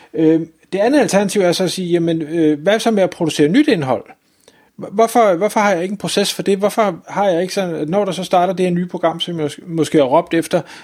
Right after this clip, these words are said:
hvorfor, øh, kan jeg så ikke sige, "Jeg har de her sytten emner, få en eller anden til at skrive det, få dem implementeret," og så, ja,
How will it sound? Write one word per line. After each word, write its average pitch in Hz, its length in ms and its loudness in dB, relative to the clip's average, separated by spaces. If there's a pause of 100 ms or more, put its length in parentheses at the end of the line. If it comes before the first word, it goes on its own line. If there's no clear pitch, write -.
hvorfor, 190 680 2
øh, 160 260 0 (180)
kan 180 100 0
jeg 160 80 2
så 196 140 2
ikke 175 300 -2
sige, 165 320 -4
"Jeg 185 100 2
har 185 160 0
de 180 220 -2
her 175 80 4
sytten 190 280 0
emner, 175 240 2
få 180 120 -2
en 175 40 2
eller 170 140 0
anden 165 100 -2
til 180 80 -2
at 165 60 -2
skrive 170 240 0
det, 185 120 -2 (160)
få - 220 0
dem 160 100 0
implementeret," 160 600 -2
og 151 100 -6
så, 190 180 0 (100)
ja, 180 160 2